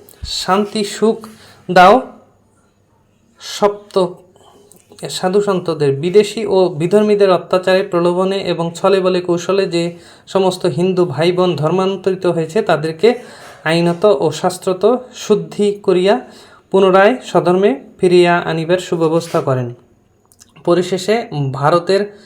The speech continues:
সুমহান ধর্ম, সংস্কৃতি, আদর্শ, ভাবধারায় সমগ্র বিশ্বজগতে ছড়াই দেবার জন্য তিনি তার সর্বত্যাগী সন্ন্যাসী সন্তানদেরকে পৃথিবীর দিকে প্রেরণ করেন। একদিকে রেঙ্গুন, সিঙ্গাপুর, মালয়,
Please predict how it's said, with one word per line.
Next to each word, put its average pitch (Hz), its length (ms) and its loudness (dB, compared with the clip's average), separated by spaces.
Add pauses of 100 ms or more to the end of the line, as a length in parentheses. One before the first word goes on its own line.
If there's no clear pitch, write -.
(260)
সুমহান 185 840 -2
ধর্ম, 165 420 -2
সংস্কৃতি, 160 720 -8
আদর্শ, 147 440 -4
ভাবধারায় 151 580 -2
সমগ্র 175 440 -4
বিশ্বজগতে 160 720 -4
ছড়াই 156 360 -2
দেবার 151 260 -2
জন্য 156 240 -4
তিনি 156 240 -6
তার 160 300 0 (1040)
সর্বত্যাগী 170 680 0
সন্ন্যাসী 175 680 -6
সন্তানদেরকে 156 720 -4
পৃথিবীর 165 460 -6
দিকে 151 200 -4
প্রেরণ 151 340 0
করেন। 123 300 -4 (1200)
একদিকে 156 520 -2
রেঙ্গুন, 170 460 0
সিঙ্গাপুর, 165 580 -2
মালয়, 156 420 0